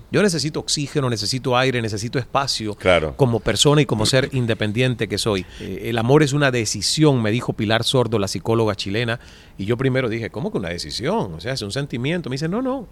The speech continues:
Speaker 1: es una decisión".
Speaker 2: Ujú.
Speaker 1: Porque uno con madurez tiene que decidir entregarse a esa relación de
Speaker 2: Ujú.
Speaker 1: dos, que implica sacrificios y que
Speaker 2: Ujú.
Speaker 1: implica compromisos.
Speaker 2: Claro. ¿Qué es lo peor que han dicho de Ismael Cala?
Speaker 1: Yo te diría que lo que más a mí me ha molestado es una palabra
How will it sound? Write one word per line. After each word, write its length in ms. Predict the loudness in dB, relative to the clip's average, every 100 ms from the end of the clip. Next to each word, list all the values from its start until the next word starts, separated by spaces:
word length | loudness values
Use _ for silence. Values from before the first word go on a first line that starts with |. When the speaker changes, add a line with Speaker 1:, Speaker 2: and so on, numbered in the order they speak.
| -8
Speaker 1:
es 160 | -4
una 140 | 0 2
decisión". 500 | 2 0 0 0 0
Speaker 2:
Ujú. 360 | -2 -6 -8 -8 -12 -20 -20 -20 -8
Speaker 1:
Porque 220 | -4 2
uno 200 | 4 4
con 200 | 4 4
madurez 480 | 4 4 4 4 4
tiene 240 | 2 2
que 100 | 2
decidir 720 | 0 -2 -4 -4 -2 -2 -2 -8 -20 -20 2
entregarse 680 | 2 4 2 2 0 0 2
a 20 |
esa 180 | 2 2
relación 460 | 2 2 2 2 2
de 100 | 4
Speaker 2:
Ujú. 120 | 4
Speaker 1:
dos, 160 | 4 -2 -12 -8
que 80 | -2
implica 340 | 0 4 4
sacrificios 760 | 2 0 -2 0 2 2 0 -2
y 40 |
que 100 | -4
Speaker 2:
Ujú. 80 | -4
Speaker 1:
implica 440 | -2 -2 2 2 2 -6 -2
compromisos. 920 | -2 0 2 6 6 4 0 -2 -4
Speaker 2:
Claro. 320 | 0 0 0 -6 -18 -20 -20 -20 0
¿Qué 80 | 4
es 20 |
lo 100 | 4
peor 200 | 6 4
que 80 | 2
han 100 | 0
dicho 240 | -2 -2
de 60 | -2
Ismael 240 | 2 0
Cala? 340 | 2 0 0 -2
Speaker 1:
Yo 160 | 2 4
te 80 | 6
diría 400 | 6 8 4 2
que 100 | 0
lo 160 | 0
que 160 | -2 -2
más 300 | 0 0 0
a 80 | -2
mí 140 | -2
me 80 | 0
ha 60 | 0
molestado 440 | 0 -2 0 0
es 100 | 2
una 160 | 0 0
palabra 480 | 2 2 2 0